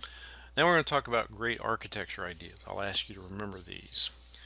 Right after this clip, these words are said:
Design for Moore's Law. Moore's Law says that the number of transistors in a chip doubles every eighteen to twenty-four months.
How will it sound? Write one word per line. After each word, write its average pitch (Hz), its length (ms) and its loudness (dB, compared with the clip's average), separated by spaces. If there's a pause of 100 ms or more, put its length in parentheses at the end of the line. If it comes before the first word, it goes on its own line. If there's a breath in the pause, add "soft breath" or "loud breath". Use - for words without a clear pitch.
(280 loud breath)
Design 120 460 2
for 123 160 -6
Moore's 107 400 -2
Law. 95 340 -6
Moore's 120 440 -4
Law 104 300 -2
says 101 500 -2
that 98 380 -6
the - 80 -10
number 117 260 -4
of 104 80 -12
transistors 107 760 -4
in 98 60 -8
a 90 60 -10
chip - 340 -10
doubles 104 420 -4
every 98 280 -12
eighteen 104 420 -6
to 95 60 -12
twenty-four 98 500 -10
months. 92 320 -10